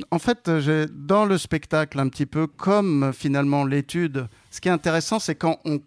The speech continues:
on lit, on croise toutes les vidéos, on croise tous les textes. Et là, finalement, en tant que spectateur, on a l'impression que vous faites comme les chercheurs, c'est-à-dire, euh, vous nous, c'est le, vous laissez le spectateur faire une, euh,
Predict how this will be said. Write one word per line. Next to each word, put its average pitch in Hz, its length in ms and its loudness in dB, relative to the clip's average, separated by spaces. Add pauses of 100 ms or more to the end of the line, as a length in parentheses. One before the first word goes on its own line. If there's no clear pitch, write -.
on 151 200 2
lit, 185 600 0
on 147 180 -2
croise 180 600 -2 (360)
toutes 175 220 -8
les 170 80 2
vidéos, 156 760 0
on 147 120 -4
croise - 320 -4
tous 175 120 -4
les 156 140 -4
textes. 160 480 -6 (340)
Et 147 120 -2
là, 170 200 2
finalement, 175 440 0
en 165 40 -2
tant 180 160 -4
que 160 60 -4
spectateur, 185 720 -2 (380)
on 147 80 -2
a 160 60 4
l'impression 190 420 0
que 170 60 -6
vous 180 100 -2
faites 185 240 -2
comme 202 240 0
les 185 80 -2
chercheurs, 190 540 -4
c'est-à-dire, 165 560 -2
euh, 147 180 0 (300)
vous 156 120 -4
nous, 170 140 2 (180)
c'est - 280 -8
le, 170 280 -4
vous 156 160 -8
laissez 185 300 0
le 190 100 -2
spectateur 180 600 -4
faire 160 280 -2
une, 151 140 2
euh, 135 240 0